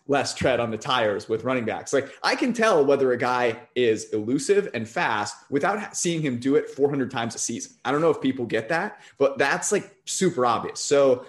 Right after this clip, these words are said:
I actually think it's a downgrade to have someone that comes in, in the rookie contract, which is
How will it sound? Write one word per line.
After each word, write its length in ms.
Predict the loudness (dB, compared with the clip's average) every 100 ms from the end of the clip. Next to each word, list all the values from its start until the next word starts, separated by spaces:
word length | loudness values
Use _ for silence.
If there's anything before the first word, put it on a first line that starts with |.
| -20 _ -2
I 100 | -2
actually 240 | 0 0
think 180 | 0 -4
it's 160 | -4
a 120 | -4 -4
downgrade 920 | -6 -2 0 -2 -2 0 0 -2 -6
to 60 | -6
have 220 | -6 -6
someone 240 | -8 -8
that 140 | -10 -10
comes 320 | -8 -8 -6
in, 380 | -4 -4 -6 -8
in 100 | -8
the 100 | -4
rookie 240 | -4 -4
contract, 540 | -8 -8 -6 -6 -8 -12
which 120 | -12
is 120 | -12